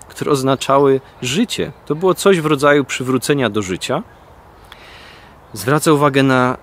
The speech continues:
zaufanie, które trwa. Tam grecki czasownik podkreśla trwanie tego zaufania i efekt, który ono przyniosło.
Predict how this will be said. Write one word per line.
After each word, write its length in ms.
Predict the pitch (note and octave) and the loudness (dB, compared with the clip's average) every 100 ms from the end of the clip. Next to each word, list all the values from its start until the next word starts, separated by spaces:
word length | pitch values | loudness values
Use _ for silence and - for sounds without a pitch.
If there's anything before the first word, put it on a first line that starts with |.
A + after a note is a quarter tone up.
| - - | -14 -16
zaufanie, 840 | A#2 - C3 B2 - C#3 B2+ F2+ C#2 - - - | -6 0 2 2 0 0 0 -2 -8 -14 -20 -20
które 320 | - - A2 | -12 -4 -4
trwa. 520 | - - - C3 G2+ D#2+ - | -4 -8 -2 0 0 -6 -14
Tam 160 | - G2+ | -8 -2
grecki 320 | A#2+ A#2+ - | -2 -2 -6
czasownik 520 | - A2+ - C3+ A#2+ | -10 -6 -2 -2 -2
podkreśla 540 | - A2 - B2+ - A#2 | -6 -12 -8 -8 -6 -8
trwanie 460 | - - D3 C#3+ | -8 -2 0 0
tego 220 | G#2 F#2+ F#2+ | -4 -6 -6
zaufania 460 | F#2+ F#2 A#2+ A#2+ | -6 -4 -4 -2
i 80 | G#2+ | -2
efekt, 360 | - D3 - - | -2 -2 -4 -10
który 240 | - G2 | -8 -4
ono 160 | F#2+ F#2 | -4 -4
przyniosło. 560 | - G2 E2 - C3 | -6 -8 -8 -4 -4